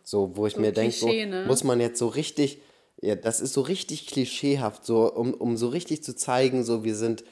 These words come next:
Speaker 1: wir sind international. So, und das hab ich bei mehreren Podcasts letztens gesehen, als ich mal
Speaker 2: Aha.
Speaker 1: durchgescrollt bin.
Speaker 2: Hast du eine Studie gemacht?
Speaker 1: Ja, ich hab eine Studie gemacht.
Speaker 2: Nicht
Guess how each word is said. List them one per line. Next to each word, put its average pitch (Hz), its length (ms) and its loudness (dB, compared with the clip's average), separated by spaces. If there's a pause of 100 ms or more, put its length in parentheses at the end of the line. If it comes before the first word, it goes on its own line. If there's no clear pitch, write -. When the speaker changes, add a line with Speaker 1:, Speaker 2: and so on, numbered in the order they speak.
(240)
Speaker 1:
wir 107 160 0
sind 110 200 0
international. 104 1160 -2 (720)
So, 110 200 2
und 110 140 2
das 117 160 0
hab 147 80 -2
ich 147 120 -8
bei 104 80 0
mehreren 120 500 -2
Podcasts - 480 -6
letztens - 420 -8
gesehen, 95 260 -4
als 90 180 -4
ich 98 100 -4
mal 92 140 -4
Speaker 2:
Aha. - 60 -6
Speaker 1:
durchgescrollt 92 640 -8
bin. 90 280 -8 (160)
Speaker 2:
Hast - 120 -20
du - 40 -14
eine 196 60 -12
Studie 247 360 -10
gemacht? 220 460 -12 (880)
Speaker 1:
Ja, 104 180 0
ich 104 60 -2
hab - 80 -4
eine 104 100 -6
Studie 104 300 -4
gemacht. 92 420 -8 (720)
Speaker 2:
Nicht 175 260 -18